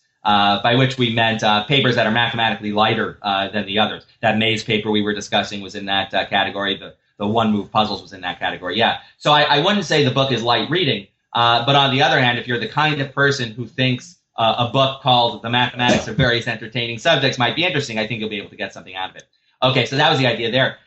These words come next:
Now, uh, yeah, now what you say about puzzles is, um, I, I, I, I think exactly right. You know, people will always say, "Oh, I hate math, I hate math." Um, but, but they like solving puzzles. I mentioned Sudoku puzzles, uh, you know, earlier.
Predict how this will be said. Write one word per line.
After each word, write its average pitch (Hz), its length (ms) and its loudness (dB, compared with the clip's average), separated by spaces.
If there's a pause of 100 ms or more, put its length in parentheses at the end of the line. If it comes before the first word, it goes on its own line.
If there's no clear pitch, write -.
(100)
Now, 156 440 2
uh, 156 360 4
yeah, 202 160 2
now 160 120 2
what 220 160 4
you 220 60 -6
say 208 140 0
about 135 220 2
puzzles 143 400 -2
is, 110 220 -8
um, 110 340 0
I, 127 460 -4
I, 135 60 2
I, 127 180 0
I 123 220 -2
think 127 180 -4
exactly 120 360 -4
right. 151 220 0 (140)
You 156 80 2
know, - 40 -4
people 208 240 2
will 147 160 6
always 131 300 2
say, 120 220 2
"Oh, 127 100 4
I 107 100 2
hate 123 220 -4
math, 95 300 -8
I 92 60 -14
hate 107 200 -10
math." 98 260 -12 (320)
Um, 117 380 4 (160)
but, 147 240 2
but 151 140 0
they 143 80 4
like 180 180 4
solving 127 320 0
puzzles. - 400 -4
I 135 80 2
mentioned 156 300 2
Sudoku 131 440 0
puzzles, 76 480 -14
uh, 92 240 -4
you 98 100 -10
know, 95 120 -4
earlier. 95 420 -2